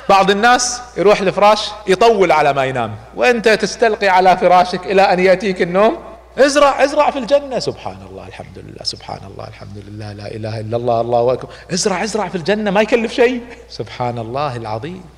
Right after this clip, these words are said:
فهذا من نعيم الله عز وجل. وتتمشى في الجنة إن شاء الله، والجنة فيها حيوانات وفيها طيور، وإذا اشتهيت طير من هالطيور شيء عجيب. أول ما تشوف طير عاجبك على شجرة من هالأشجار،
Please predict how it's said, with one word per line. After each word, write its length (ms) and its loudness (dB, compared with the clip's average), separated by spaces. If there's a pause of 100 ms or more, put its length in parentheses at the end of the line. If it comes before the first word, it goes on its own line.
فهذا 540 2
من 200 -6
نعيم 340 -4
الله 380 -2
عز 220 -4
وجل. 400 -6 (280)
وتتمشى 540 -2
في 60 -8
الجنة 500 -2
إن 80 -6
شاء 280 -8
الله، 320 -12 (360)
والجنة 480 -2
فيها 560 -6
حيوانات 720 -6 (180)
وفيها 340 -2
طيور، 440 2 (300)
وإذا 240 2
اشتهيت 480 0
طير 180 4
من 120 -2
هالطيور 580 4 (380)
شيء 200 -2
عجيب. 400 0 (380)
أول 240 6
ما 100 4
تشوف 260 -2
طير 320 4 (400)
عاجبك 400 2
على 220 4
شجرة 300 4
من 120 -2
هالأشجار، 600 4